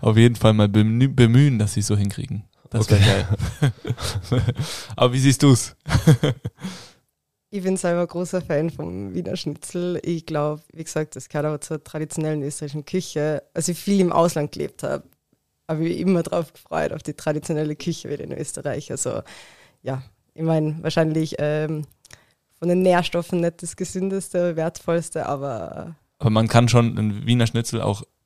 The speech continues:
Speaker 1: so machen, dass es dir, dass du es auch nicht als kulinarisch gut empfindest, oder?
Speaker 3: Ja,
Speaker 1: Oder ist
Speaker 3: natürlich.
Speaker 1: ja,
Speaker 3: Also
Speaker 1: gut,
Speaker 3: ich meine,
Speaker 1: das
Speaker 3: es muss
Speaker 1: meinte ich jetzt
Speaker 3: schon
Speaker 1: nämlich. <laughs>
Speaker 3: ordentliche Produkte sein, die was verwertet werden und, äh, ja,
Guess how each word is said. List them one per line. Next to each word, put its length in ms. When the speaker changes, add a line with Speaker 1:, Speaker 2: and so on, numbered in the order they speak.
Speaker 1:
so 240
machen, 240
dass 140
es 200
dir, 440
dass 240
du 100
es 100
auch 140
nicht 160
als 180
kulinarisch 520
gut 320
empfindest, 480
oder? 200
Speaker 3:
Ja, 140
Speaker 1:
Oder 120
ist 100
Speaker 3:
natürlich. 280
Speaker 1:
ja, 120
Speaker 3:
Also 180
Speaker 1:
gut, 40
Speaker 3:
ich 60
meine, 120
Speaker 1:
das 80
Speaker 3:
es 80
muss 0
Speaker 1:
meinte 160
ich 60
jetzt 80
Speaker 3:
schon 100
Speaker 1:
nämlich. 0
<laughs> 100
Speaker 3:
ordentliche 840
Produkte 500
sein, 280
die 80
was 200
verwertet 480
werden 360
und, 600
äh, 460
ja, 220